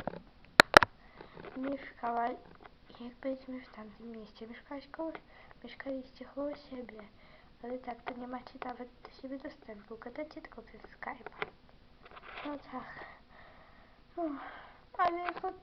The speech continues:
dalej chcę. Hmm.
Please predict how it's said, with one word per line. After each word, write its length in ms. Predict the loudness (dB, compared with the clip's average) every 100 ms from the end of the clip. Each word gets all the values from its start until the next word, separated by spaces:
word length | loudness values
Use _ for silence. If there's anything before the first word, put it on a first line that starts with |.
| -4
dalej 540 | 2 2 2 -2 -6 -8 -16 -18 -18 -6
chcę. 160 | 2 4 4 0 0 0 0 0 -2 -4 -16 -20 -20 -20 -20 -20 -20 -20 -20 -20 -20 -20 -14 -12 -4
Hmm. 580 | -2 -2 -4 -4 -6